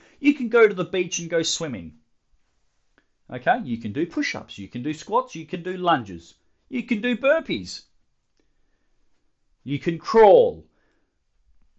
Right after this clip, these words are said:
There is an endless amount of opportunities for you to do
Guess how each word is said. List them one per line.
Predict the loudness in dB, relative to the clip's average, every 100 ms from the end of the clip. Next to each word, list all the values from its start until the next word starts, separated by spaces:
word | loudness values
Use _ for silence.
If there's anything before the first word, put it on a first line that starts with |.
| -6
There | 4 6 6
is | 4 -2 -14 _ _ -18
an | -14 -16 -8 2
endless | 4 4 2 0
amount | -2 -2 -2 0
of | 0
opportunities | -2 0 -2 -2 -4 -6
for | -6 -6
you | -4
to | -6
do | -6 -8